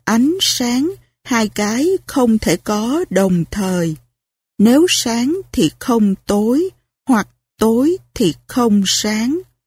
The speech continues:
Có giác ngộ là không có mê tín,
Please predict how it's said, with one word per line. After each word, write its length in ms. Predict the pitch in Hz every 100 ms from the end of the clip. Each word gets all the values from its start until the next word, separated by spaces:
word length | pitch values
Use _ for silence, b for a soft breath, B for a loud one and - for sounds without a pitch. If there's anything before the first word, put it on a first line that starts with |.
| _ _ _ _ -
Có 380 | 226 233 294 349 285
giác 300 | 247 320 -
ngộ 600 | 214 202 175 160 165 175 - _ _ _
là 180 | 202 208
không 340 | - 269 226 214
có 140 | 285
mê 280 | 311 226 196
tín, 420 | - 220 247